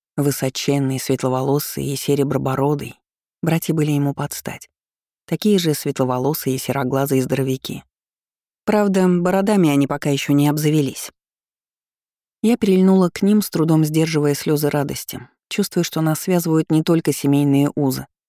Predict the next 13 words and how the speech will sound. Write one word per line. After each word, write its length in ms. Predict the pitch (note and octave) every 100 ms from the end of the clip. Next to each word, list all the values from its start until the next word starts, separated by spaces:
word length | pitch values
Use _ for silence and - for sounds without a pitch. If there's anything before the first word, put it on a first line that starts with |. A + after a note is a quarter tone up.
| _ D#3+
Нас 180 | C#3
соединял 500 | - C3+ C#3 C#3+ D3
ещё 260 | C#3 C3+ C#3
и 60 | C3+
бесконечный 680 | C#3 C#3 C#3+ D#3 - C3+ C3
великий 360 | C#3 D#3 D3
океан, 580 | C#3+ - D#3 C#3 C#3 C#3+ _ _ _ _ _ _
который 360 | - F3+ E3+ C#3+
жил, 340 | C#3 D3 D#3 -
плескался 680 | C3 B2+ - D3 C3 - C3
у 60 |
каждого 420 | - D#3+ C#3+ C3
внутри. 460 | C3+ C#3+ C#3+ C#3